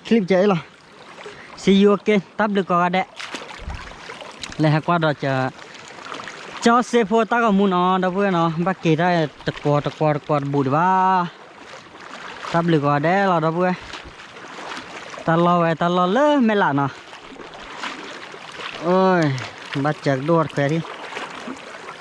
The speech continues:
Quả nó có mẹ hè téo cái sự đi, téo cái sự đi bán lẻ. Nó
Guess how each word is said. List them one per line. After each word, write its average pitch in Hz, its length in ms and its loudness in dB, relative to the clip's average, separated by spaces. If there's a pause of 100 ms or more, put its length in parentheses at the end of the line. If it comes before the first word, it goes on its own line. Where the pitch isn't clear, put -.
(2500)
Quả 135 260 4
nó 165 140 4
có 180 360 0 (760)
mẹ 180 160 4
hè 175 260 4 (360)
téo 175 240 4
cái 180 100 2
sự 170 180 2
đi, 165 180 2 (1900)
téo 185 240 6
cái 196 100 4
sự 180 160 2
đi 170 80 4
bán 151 280 0
lẻ. 143 100 0 (2000)
Nó 143 140 2